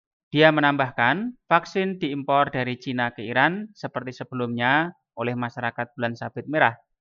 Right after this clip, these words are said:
dan kargo yang diterima akan dikirim ke Kementerian Kesehatan di Bandara Imam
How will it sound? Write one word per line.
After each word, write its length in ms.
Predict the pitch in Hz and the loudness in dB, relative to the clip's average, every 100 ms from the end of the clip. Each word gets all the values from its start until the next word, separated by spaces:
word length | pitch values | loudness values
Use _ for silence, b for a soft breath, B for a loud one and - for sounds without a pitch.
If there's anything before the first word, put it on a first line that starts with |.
| _ _ _ _ 147 | _ _ _ _ 6
dan 240 | 170 208 | 6 6
kargo 240 | 190 190 | 2 4
yang 160 | 190 165 | 0 0
diterima 480 | 156 139 120 120 127 | -4 -4 0 2 2
akan 180 | 117 117 | 0 -2
dikirim 480 | 117 127 123 123 120 | -6 -6 -4 -4 -6
ke 160 | 120 117 | -8 -6
Kementerian 480 | 117 113 120 113 | -8 -6 -4 -4
Kesehatan 800 | 120 120 117 - 131 143 143 143 - | -6 -4 -4 2 4 4 2 -6 -8
di 100 | 131 | -12
Bandara 720 | 123 123 120 117 117 113 110 - | -2 -2 0 0 2 2 0 -2
Imam 480 | 120 120 117 110 | -6 -2 -2 -2